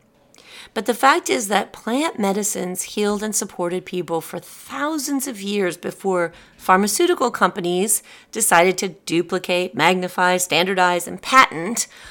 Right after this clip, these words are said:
all these drugs that are basically based on what plant medicines can do. Even the chemotherapy drug Taxol or Taxotere is initially, was initially derived from the bark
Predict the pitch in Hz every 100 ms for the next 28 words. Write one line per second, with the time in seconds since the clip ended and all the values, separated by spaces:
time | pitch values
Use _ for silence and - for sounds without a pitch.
0 | - - 185 190 190 175 233 254 202 220
1 | 196 190 247 294 381 240 165 160 175 233
2 | - 180 175 - 160 165 - 160 170 165
3 | 175 160 - 165 165 277 - - _ _
4 | - - - - - 240 269 302 294 233
5 | 202 226 214 202 180 180 202 165 170 165
6 | - 175 170 - 185 170 165 - - -
7 | 190 - - 185 165 160 - - - -
8 | 190 196 208 - 311 294 285 - 165 262
9 | - 139 139 139 147 160 170 170 165 160
10 | 185 180 170 151 156 185 254